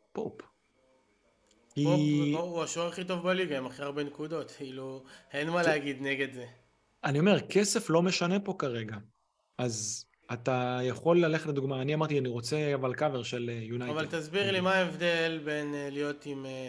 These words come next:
Speaker 2: שחקן הגנה לבין להיות עם השוער, שהשוער יותר בטון?
Speaker 1: לא, לא, לא, שת-, כולם בטון, וכמובן שאתה צודק, כאילו, השחקן הגנה, גם שר לפני שבוע, שר מתקרב לגול.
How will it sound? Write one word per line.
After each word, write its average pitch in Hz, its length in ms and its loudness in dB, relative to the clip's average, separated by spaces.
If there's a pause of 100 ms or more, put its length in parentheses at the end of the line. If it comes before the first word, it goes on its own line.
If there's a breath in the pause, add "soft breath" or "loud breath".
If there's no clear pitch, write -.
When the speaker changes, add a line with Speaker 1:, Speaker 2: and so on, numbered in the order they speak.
Speaker 2:
שחקן 143 360 -8
הגנה 135 380 -6
לבין 131 240 -8
להיות 131 260 -8
עם 131 140 -10
השוער, 131 340 -12 (400 soft breath)
שהשוער 156 440 -2
יותר 151 320 0
בטון? 175 380 2 (760)
Speaker 1:
לא, 147 380 8
לא, 123 180 -2
לא, 117 60 -4 (380)
שת-, - 160 -8 (100)
כולם 165 260 4
בטון, 143 420 0
וכמובן 120 680 -4
שאתה 120 140 -10
צודק, 127 280 -6
כאילו, 117 180 -6
השחקן 135 440 -6
הגנה, 127 480 -4
גם 120 140 -4 (500)
שר 151 380 6
לפני 135 260 0
שבוע, 131 420 -2 (260 loud breath)
שר 247 180 4
מתקרב 147 360 2
לגול. 113 220 -4